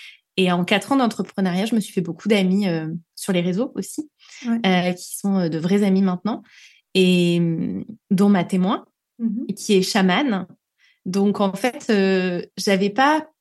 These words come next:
Speaker 1: prévu, enfin, j'avais pas intégré le truc au moment de la préparation du mariage que mes deux mondes allaient se rencontrer et que
Speaker 2: Mhm.
Speaker 1: j'allais avoir ma famille plutôt, euh, cartésienne, euh,
Speaker 2: Mhm.
Speaker 1: voilà,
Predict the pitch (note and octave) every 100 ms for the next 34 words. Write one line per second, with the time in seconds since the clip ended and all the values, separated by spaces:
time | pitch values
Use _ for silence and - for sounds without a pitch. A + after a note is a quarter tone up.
0 | _ - C4+ A3 A#3+ B3+ - G3 F#3+ G3+
1 | G3+ C#4 C4+ B3+ B3+ A3 A3 A#3+ G#3+ G3
2 | - D4+ - - _ _ _ _ _ _
3 | _ - G#3 G#3 A#3+ B3 A3+ G#3+ G#3+ G#3
4 | G3+ B3 A3 F#3+ B3 D#4 - C4+ A3 G3+
5 | F3+ A3 A3+ A#3+ E4 A#3+ F#3+ F#3+ G3 G3
6 | B3 A#3+ G#3+ A3 A3 - A3 - _ F#3+
7 | G3+ G#3 G3 G3 G3+ G3 G#3+ G3+ F#3 F#3
8 | F3+ F3 - F3+ F#3 C4+ C#4+ F3 F#3 -
9 | F#3+ F#3 G3 G3 F3 D#3+ D#3+ _ _ F#3
10 | E3+ F3+ E3+ E3 F3 F#3+ G3+ G3 F#3 E3
11 | E3 - - G3 F#3+ G3 - F3 A#3 -